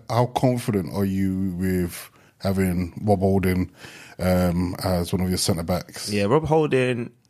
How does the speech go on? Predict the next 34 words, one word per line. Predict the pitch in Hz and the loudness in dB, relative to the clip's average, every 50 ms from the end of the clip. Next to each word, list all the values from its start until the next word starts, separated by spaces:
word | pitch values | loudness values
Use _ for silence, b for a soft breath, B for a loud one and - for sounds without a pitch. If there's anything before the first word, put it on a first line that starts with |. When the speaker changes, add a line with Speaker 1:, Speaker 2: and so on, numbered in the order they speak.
| - - | -4 0
Speaker 2:
I, | 117 | 0
I, | 117 117 - - 120 113 113 104 - 110 | 2 2 2 2 2 0 0 -2 0 0
I | 107 107 113 | 2 2 2
haven't | 123 131 123 98 95 92 | 2 0 -2 -4 -6 -4
been | 95 101 98 101 90 78 | -4 -4 -4 -4 -6 -4
that | 101 95 - - | -6 -6 -6 -6
confident, | - 98 98 90 101 95 98 98 101 - - _ - | -6 -6 -6 -6 -6 -4 -4 -4 -6 -6 -10 _ -10
uh, | 87 98 87 64 - - 107 107 104 - 120 110 - | -6 -6 -6 -4 -4 -6 -6 -6 -6 -8 -12 -10 -4
purely | - 131 143 147 139 131 | 2 2 4 4 4 2
because | 117 113 113 - - 117 110 107 107 104 92 - - - - _ - - - - | 0 -2 -2 0 2 2 2 2 2 -2 -4 -6 -10 -12 -16 _ -20 -16 -10 -4
I've | - 101 104 - | -4 -4 -2 -2
seen | - - 123 110 110 104 | -4 0 0 0 2 2
Rob | 107 104 101 - | 0 0 0 0
Holding | - 110 110 107 98 104 101 98 98 95 - - | 2 2 2 4 2 2 0 0 -2 -4 -8 -6
let | - 98 101 98 - - _ - | -2 -2 0 0 -2 -4 _ -8
the | 107 - | -10 -8
team | - - 110 107 104 101 95 | -4 -2 -2 0 0 0 0
down | 95 95 95 92 95 92 95 92 - - | 0 0 0 0 -2 -2 -4 -6 -6 -4
and | 101 98 | -2 -2
let | 101 - | -2 -2
me | - 104 101 98 98 | -2 -2 -2 0 0
down | - 98 95 92 95 | 0 0 0 0 -2
as | 95 90 98 | -2 -4 -6
a | 90 | -6
fan | - - 101 92 92 92 98 | -4 -2 -2 0 0 -2 -2
in | 95 92 | -2 -4
the | 92 | -6
past, | - - - 104 98 92 98 - - B B B B B B B B B 104 | -6 -4 -4 -2 -2 -2 -2 -4 -10 B B B B B B B B B -2
um, | 98 98 | 0 2
namely | 104 107 107 104 101 98 98 | 2 2 4 2 2 2 2
against | 92 98 95 92 - - - | 0 0 -2 -2 -4 -6 -2
Tottenham | - 104 95 - 92 90 92 90 90 90 90 | -2 -2 -2 -2 -4 -4 -4 -4 -4 -4 -2
when, | 92 90 90 90 90 90 92 - - - | -2 -2 -2 -2 -4 -4 -6 -8 -8 -6
um, | 92 90 90 87 87 85 90 92 87 | -6 -4 -4 -4 -4 -6 -6 -6 -8